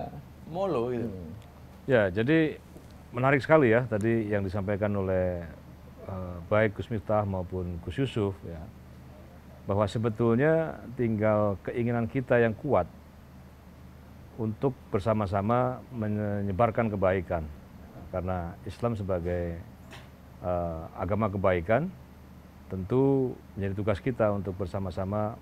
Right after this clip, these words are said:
Speaker 3: menebarkan dan menyebarkan kebaikan. Nah, sekarang ini, eh, data dari Pew Research Center di kalangan pelajar itu, empat persen dari kalangan pelajar itu mereka terpapar radikalisme.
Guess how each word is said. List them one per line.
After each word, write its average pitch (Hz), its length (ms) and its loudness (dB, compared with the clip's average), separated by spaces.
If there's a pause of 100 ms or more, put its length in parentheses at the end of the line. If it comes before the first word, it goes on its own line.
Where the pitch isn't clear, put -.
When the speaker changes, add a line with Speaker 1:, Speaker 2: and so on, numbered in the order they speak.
Speaker 3:
menebarkan 95 800 -2
dan 98 80 0
menyebarkan 90 480 -6
kebaikan. 82 480 -6 (960)
Nah, 117 160 0
sekarang 127 320 2
ini, 165 320 0 (800)
eh, 123 680 2 (580)
data 110 320 2
dari 113 320 2 (160)
Pew 123 160 -2
Research 117 240 -6
Center 117 480 -2 (480)
di 95 80 -10
kalangan 101 320 0
pelajar 101 320 0
itu, 127 160 -4
empat 117 320 -6
persen 139 400 0
dari 104 240 0
kalangan 101 320 -2
pelajar 95 320 -2
itu 147 400 -6 (880)
mereka 104 320 0
terpapar 117 640 0
radikalisme. 101 560 0